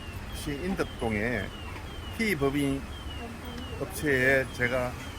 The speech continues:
이사로 재직하고 있었-, 있었지만 그 중고 자동차 상사를 건축하면서 그 지하에 묻혀 있는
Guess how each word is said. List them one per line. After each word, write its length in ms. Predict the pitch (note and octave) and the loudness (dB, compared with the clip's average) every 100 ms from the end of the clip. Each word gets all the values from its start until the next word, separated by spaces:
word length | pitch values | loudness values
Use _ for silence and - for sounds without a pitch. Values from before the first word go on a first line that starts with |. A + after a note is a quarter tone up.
| - - - A#2+ | -8 -8 -8 0
이사로 400 | B2+ D3+ E3 D3+ | 4 4 6 4
재직하고 560 | A#2+ B2+ B2 B2 C3+ B2 | 4 2 2 -2 -2 -2
있었-, 400 | C#3+ - A#2+ - - - | -2 -4 -4 -6 -6 -2
있었지만 600 | F3 C#3 - G#2 A2 G#2+ E2+ - - - - A#3 - - - - - - - - | -2 -2 -2 2 2 2 0 -4 -6 -8 -6 -6 -6 -6 -6 -6 -6 -6 -6 0
그 360 | C#3 C#3+ C3+ B2 - - - - - - - - | 6 8 6 2 -6 -8 -8 -6 -6 -6 -6 -4
중고 320 | - C3 C#3 D#3+ | 2 4 4 2
자동차 680 | C#3 D3+ G3 D#3+ C#3 B2+ | 4 4 4 2 4 4
상사를 680 | B2 E3 D#3 C#3 B2+ C3 C3+ - | 4 -2 -2 2 2 4 2 0
건축하면서 1000 | C3 C#3 D3+ C3+ C#3+ A2 G2 B2+ A2 F#2+ - - - - - - - | 0 2 0 2 2 2 2 6 6 4 -4 -6 -8 -6 -8 -8 -2
그 260 | C#3 D3 C#3 | 4 6 6
지하에 680 | - D3+ D#3+ D#3 C3+ C3+ C3+ - - - - - - - - - - - - - - - - - | 6 8 10 10 8 6 4 0 -8 -8 -10 -10 -10 -10 -10 -10 -10 -10 -10 -10 -10 -10 -8 -2
묻혀 300 | B2 - F3 | 0 4 6
있는 380 | C#3+ C3+ C#3 | 8 6 6